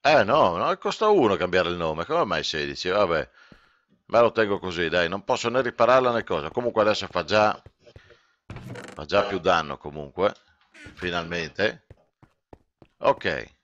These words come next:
Quindi abbiamo fatto dei grandi libri. Che tra l'altro li ho consumati tutti. Bene. Bene. Ho trovato anche tanti lapislazzuli. Guardate.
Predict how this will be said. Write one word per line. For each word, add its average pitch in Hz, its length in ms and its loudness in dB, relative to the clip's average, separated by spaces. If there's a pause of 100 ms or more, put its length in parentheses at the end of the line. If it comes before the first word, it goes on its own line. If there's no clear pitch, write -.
(540)
Quindi 101 280 -4
abbiamo 120 200 -2
fatto 127 280 -4
dei 104 200 -4
grandi 120 380 -4
libri. 143 420 -2 (1120)
Che - 120 -20
tra - 100 -10
l'altro - 180 -8
li 78 60 -6
ho - 20 -10
consumati 87 480 -8
tutti. 80 440 -10 (540)
Bene. 95 520 -6 (1160)
Bene. 82 580 -8
Ho 101 100 -4
trovato 135 320 0
anche 127 260 -2
tanti 143 340 0
lapislazzuli. 98 840 -2 (340)
Guardate. 80 600 -4